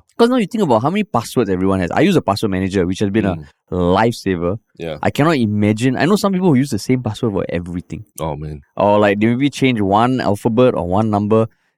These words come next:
Speaker 1: And I'm like,
Speaker 2: Yeah.
Speaker 1: "Oh, shit. No, password managers are dope, man."
Speaker 2: Yeah, yeah, yeah. But, uh, at the end, yeah, at the end of the day, so many of us use iPhones.
Speaker 1: Mm.
Speaker 2: And iPhones essentially is that lah. It's a walled, uh, ecosystem lah, right?
Speaker 1: Mm.
Speaker 2: Where you can't sideload apps at all.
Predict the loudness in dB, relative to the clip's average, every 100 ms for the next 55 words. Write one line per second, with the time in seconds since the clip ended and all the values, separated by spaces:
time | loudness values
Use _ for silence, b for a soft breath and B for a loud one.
0 | _ 0 2 2 0 0 -4 -2 -2 0
1 | -4 -4 -6 -4 -4 -2 -2 -4 -4 -6
2 | -6 -12 -14 -8 -6 -4 -6 -8 -10 -14
3 | -18 _ -2 0 2 2 0 -2 -8 _
4 | _ _ -16 -4 -2 -2 0 0 0 -2
5 | -8 -4 -2 0 2 2 0 -4 _ _
6 | _ _ -6 -2 0 0 0 -2 -4 -6
7 | -6 -8 -6 -8 -10 -12 -6 -4 -2 -4
8 | -2 -4 -6 -8 -8 -6 -6 -6 -8 -8
9 | -6 -6 -10 -12 -8 -4 -4 -6 _ _
10 | _ -16 -14 -14 -14 -16 -16 -14 -14 -14
11 | -14 -14 -12 -8 -6 -6 -10 _ -6 -6
12 | -4 -8 -6 -8 -8 -12 -10 -12 -12 -16
13 | -14 -12 -14 -16